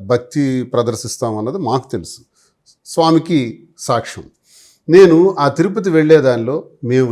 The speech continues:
దర్శనం చేసుకొని అందరిలాగే వచ్చాం తప్ప ఎక్కడ రీల్స్ తీయడం కానీ ఫోటోషూట్లు చేయటం కానీ జరగలేదు. ఒకవేళ మా మీద ఏడవ తారీఖు మేము తిరుపతి వెళ్తే పదో తారీఖు పెట్టారంటే అర్థం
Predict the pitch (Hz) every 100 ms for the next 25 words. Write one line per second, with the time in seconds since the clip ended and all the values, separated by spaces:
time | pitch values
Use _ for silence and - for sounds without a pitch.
0 | 98 95 - 170 165 135 123 - 127 104
1 | 107 123 131 120 120 95 - 104 98 78
2 | _ 76 95 _ _ _ _ - 120 -
3 | - 151 131 107 123 123 - 104 92 85
4 | 82 90 110 _ _ _ 135 143 156 139
5 | - 104 101 - 98 90 95 101 185 160
6 | 95 87 110 98 107 104 101 92 87 82
7 | 87 147 131 87 - _ _ - 131 -
8 | 139 117 131 170 190 135 127 127 123 131
9 | 160 143 - - _ - 120 151 180 180
10 | 151 127 147 135 139 135 131 135 147 120
11 | 123 - 123 156 160 156 139 - 123 117
12 | 117 107 110 101 120